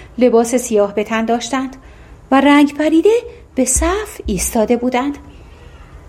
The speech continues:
صدای شیون فضا رو پر کرده بود. اما به نظر می‌رسید شاهزاده خانم در برابر سرنوشتش بی‌تفاوته.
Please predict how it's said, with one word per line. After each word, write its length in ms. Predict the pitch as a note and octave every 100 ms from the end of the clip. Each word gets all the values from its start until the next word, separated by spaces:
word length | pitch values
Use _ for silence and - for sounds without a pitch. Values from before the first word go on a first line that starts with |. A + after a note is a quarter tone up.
| -
صدای 480 | - - G4 G4 F#4+
شیون 380 | - D#4+ C#4+ C#4
فضا 300 | C4 B3 A#3+
رو 80 | A#3
پر 260 | A#3 G#3+
کرده 340 | G3 A3+ F#3+ A#3
بود. 240 | B3 B3+ - - - - - - - -
اما 160 | G#3+
به 140 | G3+ G#3+
نظر 340 | G#3+ A3 A#3
می‌رسید 560 | A3+ A3 G#3+ A#3+ A3 - - -
شاهزاده 520 | - - D4+ D4 D#4+ D#4
خانم 380 | D#4 D4+ F4 F4 - -
در 200 | D#4 D4+
برابر 420 | C#4+ C#4 C4+ C4+
سرنوشتش 760 | C#4+ D4 B3 G#3+ A#3 A#3 A#3+ -
بی‌تفاوته. 920 | B3+ A#3 A3 A3+ G3 B3+ D#4+ G#3